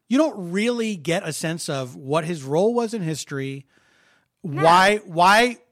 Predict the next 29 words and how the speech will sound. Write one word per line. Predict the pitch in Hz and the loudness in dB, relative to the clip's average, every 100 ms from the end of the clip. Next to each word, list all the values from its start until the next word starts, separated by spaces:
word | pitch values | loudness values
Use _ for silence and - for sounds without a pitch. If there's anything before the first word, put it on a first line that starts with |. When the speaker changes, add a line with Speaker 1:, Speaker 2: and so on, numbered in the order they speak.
| _ | _
Speaker 1:
why | 190 165 202 247 | -4 4 4 4
he | 220 202 | 2 -2
warrants | 165 202 240 208 | 0 2 0 -2
a | 190 | -4
statue | - 180 175 - 135 | 0 0 0 -4 -10
here. | 117 101 131 - | -10 -14 -18 -10
Speaker 2:
Right. | 208 180 135 _ 165 | -8 -8 -10 _ -4
Speaker 1:
You | 151 | 0
know? | 139 131 190 - _ - - - | 0 0 -4 -12 _ -20 -20 -12
Speaker 2:
Well, | 330 339 - - | -8 -8 -10 -2
Speaker 1:
And | 226 240 | 2 4
I, | 247 262 | 2 -2
and | 233 | 0
so | 285 | 4
I | 254 | 4
feel | - 330 311 | 4 0 4
like | 196 180 - _ _ _ _ _ _ _ _ _ _ _ _ _ _ | 4 2 -4 _ _ _ _ _ _ _ _ _ _ _ _ _ _
the | 180 302 359 | -18 -14 -12
statues | - 254 285 302 262 | -6 -2 -2 0 -2
are | 240 | -2
things | - 220 190 | -2 -4 -2
that | 196 | -4
can | 190 185 180 | -4 -6 -6
periodically | - 294 320 339 403 240 185 | 0 2 6 6 6 4 0
be | 156 151 151 | 2 -2 -2
taken | - 185 165 147 | -2 0 0 2
down | 151 143 139 | 2 4 2
and | 139 135 160 | 0 -2 -2
replaced. | 147 - 143 131 - - - | -4 -4 -4 -4 -6 -12 -16